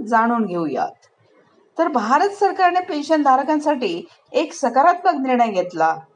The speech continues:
याचा थेट फायदा लाखो निवृत्त कर्मचाऱ्यांना होणार आहे. दोन हजार पंचवीस पासून कर्मचारी भविष्य निर्वाह निधी संघटना मीन्स ईपीएफओ किमान पेन्शन रक्कम वाढवणार आहे.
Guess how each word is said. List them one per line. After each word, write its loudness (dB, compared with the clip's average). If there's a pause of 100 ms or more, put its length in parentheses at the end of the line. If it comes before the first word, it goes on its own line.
(320)
याचा 0
थेट 0 (220)
फायदा 4 (420)
लाखो 2
निवृत्त -2
कर्मचाऱ्यांना 2
होणार -2
आहे. -6 (460)
दोन 2
हजार 2
पंचवीस 0
पासून -2 (380)
कर्मचारी 2
भविष्य 0
निर्वाह 2
निधी -2
संघटना 0 (280)
मीन्स -4 (280)
ईपीएफओ 2 (420)
किमान 2
पेन्शन 0
रक्कम 0
वाढवणार 2
आहे. -4